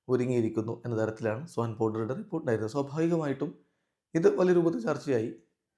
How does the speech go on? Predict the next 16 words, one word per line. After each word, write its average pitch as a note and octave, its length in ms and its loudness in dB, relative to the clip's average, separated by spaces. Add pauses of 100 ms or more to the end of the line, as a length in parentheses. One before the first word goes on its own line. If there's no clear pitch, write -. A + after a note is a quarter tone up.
(160)
എന്നാൽ C3 260 4
ഇത് B2 140 0
യാഥാർത്ഥ്യമാണെന്നുള്ളതാണ് C3 1200 4
ചോദ്യം. C#3 320 4 (560)
ഇപ്പൊ G#2+ 140 -2
ഈ A2+ 200 0
സോഴ്സിൽ C#3 460 -2
നിന്ന് B2 180 -4
ഇതിനു A#2 160 -2
മുമ്പും A#2 420 -6
പല A2 340 -4 (460)
ട്വീറ്റുകൾ A2 340 -2
വരികയും G#2 580 -2
അതിൽ G#2+ 260 -6 (120)
പലതും, E3 540 6 (280)
ഏഹ്, G#2 240 -10